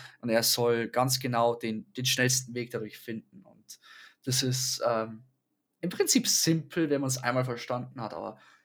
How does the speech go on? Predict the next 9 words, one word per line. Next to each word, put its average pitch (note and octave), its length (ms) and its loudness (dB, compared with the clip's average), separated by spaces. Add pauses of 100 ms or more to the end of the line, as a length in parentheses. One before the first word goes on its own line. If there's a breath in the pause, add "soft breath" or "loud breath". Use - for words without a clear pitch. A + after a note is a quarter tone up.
(180 soft breath)
es B2+ 160 4
ist C3+ 140 2
eine B2+ 100 2
Programmierarbeit, B2 800 0
die G#2+ 60 -8
ist - 300 -12 (180)
unmenschlich A#2 600 -4
viel. G#2+ 320 -14 (400)
Und A2+ 540 -6